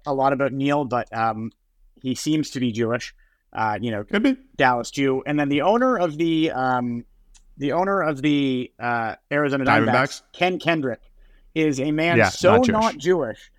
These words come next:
Speaker 1: that his middle name is, I shit you not, Gentry.
Speaker 2: Wow.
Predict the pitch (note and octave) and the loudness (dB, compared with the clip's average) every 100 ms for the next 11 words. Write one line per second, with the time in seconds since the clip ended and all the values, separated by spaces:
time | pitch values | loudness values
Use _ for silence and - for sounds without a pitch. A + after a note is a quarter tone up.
0 | _ - C#3+ D#3 B2+ C#3+ F3+ C4 C4+ A3+ | _ -6 -2 -2 -2 -2 2 4 4 2
1 | A#3 F#3 C#3 C3 A#2+ A#2 - - - _ | -2 -2 -4 -4 -4 -6 -12 -18 -20 _
2 | - G2+ - - F3+ F3+ F#3 D#3 D3+ D3 | -12 -10 -8 -2 -2 0 -4 -2 -2 -6
3 | _ - A2 - D3+ D#3+ - F#2+ - _ | _ -20 -14 -2 0 0 -4 -10 -14 _
4 | _ _ _ _ _ _ _ _ _ G#2 | _ _ _ _ _ _ _ _ _ 2
5 | G2+ G2 F#2+ | 4 6 2